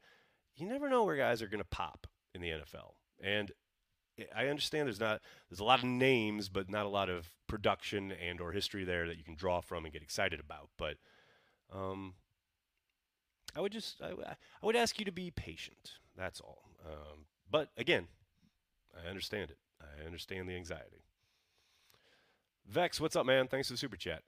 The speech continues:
How much do organizations prepare players to be able to say nothing while <laughs> conducting interviews? I mean, it happens way before they get to the league. I mean, these guys now all get coached up before they go to the combine for both the interviews with the teams and also with the N F L media.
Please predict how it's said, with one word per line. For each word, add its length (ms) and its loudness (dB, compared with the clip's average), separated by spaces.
How 100 6
much 180 4
do 100 6
organizations 640 4
prepare 320 2
players 400 6
to 120 -8
be 220 -10
able 240 4
to 80 -2
say 240 4
nothing 420 6
while 160 4
<laughs> 80 -4
conducting 520 2
interviews? 520 -6
I 120 8
mean, 200 12
it 120 10
happens 360 10
way 320 6
before 300 -2
they 100 -4
get 160 -2
to 100 -10
the 100 -8
league. 400 -4
I 60 -12
mean, 300 -6
these 160 -2
guys 260 10
now 200 4
all 440 10
get 180 -8
coached 320 -6
up 140 -2
before 240 -6
they 60 -4
go 120 -6
to 80 -8
the 60 -18
combine 380 -4
for 200 6
both 440 8
the 140 -4
interviews 320 -2
with 80 -6
the 80 -12
teams 480 -4
and 100 -2
also 380 2
with 140 0
the 120 -4
N 100 -2
F 100 -8
L 120 -4
media. 300 -8